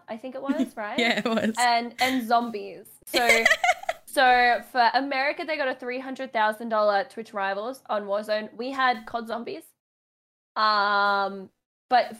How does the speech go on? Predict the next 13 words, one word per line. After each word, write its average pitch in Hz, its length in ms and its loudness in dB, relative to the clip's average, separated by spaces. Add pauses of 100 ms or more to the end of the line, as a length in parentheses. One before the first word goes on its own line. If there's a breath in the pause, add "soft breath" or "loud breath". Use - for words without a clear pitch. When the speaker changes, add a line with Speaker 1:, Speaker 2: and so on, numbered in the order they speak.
(120)
Speaker 1:
for 277 220 2
that, 240 540 2
I 226 160 -2
remember, 247 600 -4 (500)
I 247 100 -6
think 277 240 -8
the 277 100 -10
teams 262 320 -10
that 233 100 -4
actually 226 220 -10
won 214 220 -6
it 208 120 -6
were 202 340 -4